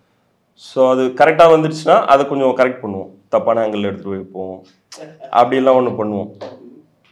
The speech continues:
அதை மீறி ஆக்சிடென்ட்லாம் ஒண்ணு நடக்கும். அதுவும் படத்துக்கு வந்து ஒரு, ஒரு ப்ளஸ்ஸா அமைஞ்சிரும். அந்த மொமெண்ட்டுக்கு ஒரு ப்ளஸ்ஸா அமைஞ்சிரும். ஃபோக்கஸ் அவுட் ஆயிடுச்சுன்னா கூட ஒரு, ஒரு, அது ஒரு வேற மாதிரி ஒரு ப்ளஸ்ஸா இருக்கும்.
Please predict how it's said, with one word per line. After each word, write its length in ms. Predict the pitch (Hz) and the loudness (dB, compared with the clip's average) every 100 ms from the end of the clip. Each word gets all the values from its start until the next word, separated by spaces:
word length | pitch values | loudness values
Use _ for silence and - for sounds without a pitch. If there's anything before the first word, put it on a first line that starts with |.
| _ | _
அதை 300 | 131 135 151 | 0 2 2
மீறி 240 | 175 208 | 2 4
ஆக்சிடென்ட்லாம் 560 | 208 165 - 170 170 170 | 4 4 0 -2 4 4
ஒண்ணு 120 | 156 | 4
நடக்கும். 580 | 127 117 101 107 160 - - | 0 -2 -2 -2 -2 -4 2
அதுவும் 260 | 147 180 | 2 4
படத்துக்கு 360 | 175 156 156 147 | 2 2 -2 -6
வந்து 140 | 131 | -4
ஒரு, 320 | 143 127 107 | -2 -2 -4
ஒரு 140 | 101 101 | -8 -8
ப்ளஸ்ஸா 240 | 113 113 117 | -8 -6 -4
அமைஞ்சிரும். 400 | 101 98 98 - | -4 -6 -12 -12
அந்த 200 | 113 113 | -6 -4
மொமெண்ட்டுக்கு 340 | 120 139 135 | 0 0 -2
ஒரு 160 | 110 104 | -8 -8
ப்ளஸ்ஸா 220 | 95 - | -10 -10
அமைஞ்சிரும். 420 | 95 95 92 - _ _ - - _ _ _ - | -12 -12 -16 -20 _ _ -20 -20 _ _ _ -6
ஃபோக்கஸ் 560 | 143 143 139 - - - | -4 -2 -4 -4 -16 -6
அவுட் 220 | 117 120 | -4 0
ஆயிடுச்சுன்னா 480 | 127 120 - 123 110 | 2 2 0 -4 -2
கூட 400 | 104 127 - 120 | 0 -2 -2 -4
ஒரு, 260 | 117 110 87 | -6 -8 -8
ஒரு, 200 | 117 113 | -2 2
அது 140 | 131 | 2
ஒரு 140 | 147 127 | 0 4
வேற 180 | 123 123 | 4 4
மாதிரி 240 | 120 117 | 0 -4
ஒரு 80 | 101 | -8
ப்ளஸ்ஸா 260 | 101 - 101 | -10 -8 -10
இருக்கும். 280 | 82 - | -10 -16